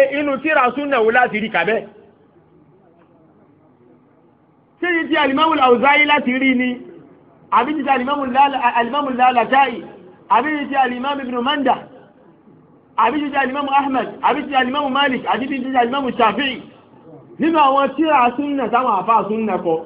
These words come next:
níbo láti rí pé ìtumọ̀ alùsúnà ni ẹni tó bá yẹ pé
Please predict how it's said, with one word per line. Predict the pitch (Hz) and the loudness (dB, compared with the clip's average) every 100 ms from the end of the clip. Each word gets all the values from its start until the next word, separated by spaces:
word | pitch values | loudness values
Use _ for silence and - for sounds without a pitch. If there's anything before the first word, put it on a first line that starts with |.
| - | -6
níbo | 254 240 | 0 2
láti | 262 285 208 | 2 0 -4
rí | 226 233 | -6 -6
pé | 233 247 247 240 - - - - - | 2 4 4 0 -14 -20 -20 -14 -4
ìtumọ̀ | 226 226 277 269 254 | -4 -2 -2 2 4
alùsúnà | 269 277 220 247 262 254 | 4 4 0 -4 -2 0
ni | 208 208 214 208 | 0 0 -2 0
ẹni | 202 | 0
tó | 214 | 2
bá | 226 | 2
yẹ | 226 | 4
pé | 226 | 6